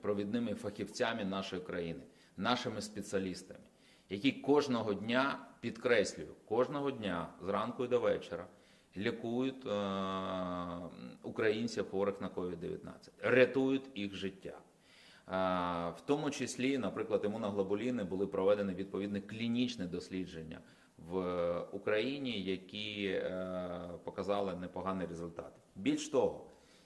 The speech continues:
і один, і другий лікарські засоби, чому саме централізовано ми закуповуємо? Вони це до-, достатньо дороговартісні ліки, які на сьогоднішній день люди, яких, е,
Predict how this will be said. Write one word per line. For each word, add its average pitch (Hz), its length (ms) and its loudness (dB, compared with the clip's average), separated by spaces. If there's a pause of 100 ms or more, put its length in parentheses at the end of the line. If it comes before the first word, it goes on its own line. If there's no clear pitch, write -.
і 104 120 0
один, 156 320 4
і 147 100 4
другий 143 400 4
лікарські 117 460 0
засоби, 110 500 4
чому 120 240 0
саме 120 300 4
централізовано 104 680 2
ми 92 120 -2
закуповуємо? 82 800 -4 (460)
Вони 120 180 0
це 160 160 6
до-, 135 180 8
достатньо 117 580 4
дороговартісні 110 920 6
ліки, 90 340 -4 (360)
які 98 200 4
на 131 160 6
сьогоднішній 120 680 2
день 147 440 -2 (360)
люди, 113 460 0
яких, 95 640 -4
е, 90 720 2